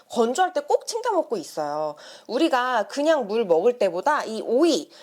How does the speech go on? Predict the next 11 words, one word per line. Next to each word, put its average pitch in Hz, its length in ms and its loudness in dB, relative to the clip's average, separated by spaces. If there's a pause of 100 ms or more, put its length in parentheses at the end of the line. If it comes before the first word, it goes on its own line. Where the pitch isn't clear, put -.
(140)
오이 349 240 4
워터, 170 400 2
오이 262 320 0
레몬 190 260 0
워터를 190 280 -4
같이 - 300 -8
마셔주면은 180 760 -4
수분 453 340 -2
보충이 220 340 -6
훨씬 554 440 2
더 415 80 2